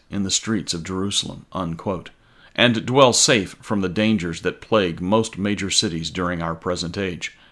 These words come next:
Quote, "The streets of the city shall be full of boys and girls playing in the streets," unquote, records the prophet. A glimpse into this coming age when children will again play in joyful exuberance,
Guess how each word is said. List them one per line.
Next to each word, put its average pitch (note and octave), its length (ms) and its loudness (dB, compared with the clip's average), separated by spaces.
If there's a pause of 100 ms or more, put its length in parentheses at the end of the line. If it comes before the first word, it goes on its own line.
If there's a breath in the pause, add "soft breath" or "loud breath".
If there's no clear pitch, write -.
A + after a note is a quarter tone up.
(160 soft breath)
Quote, A#2 320 2 (460 loud breath)
"The A2 100 0
streets C3+ 360 4
of G#2 100 0
the G2+ 80 2
city A2+ 280 2
shall G#2+ 240 2
be G2+ 200 -2
full G2+ 360 0
of E2 160 -4
boys G#2 380 0
and F2+ 280 -4
girls G#2+ 340 0
playing G#2 420 -2
in F2+ 120 -4
the F2+ 60 -6
streets," - 600 -4 (100)
unquote, F#2 640 -6 (280)
records G#2+ 520 2
the F2 80 -6
prophet. - 480 -4 (540 soft breath)
A A2 60 4
glimpse A2+ 560 2
into B2 460 0
this G#2 200 0
coming A2+ 460 0
age F2 380 0
when G2+ 180 -2
children F#2+ 560 -2
will A#2 240 0
again G2 380 -2
play F#2+ 280 -2
in E2 160 -4
joyful G2+ 520 -2
exuberance, F2+ 600 -4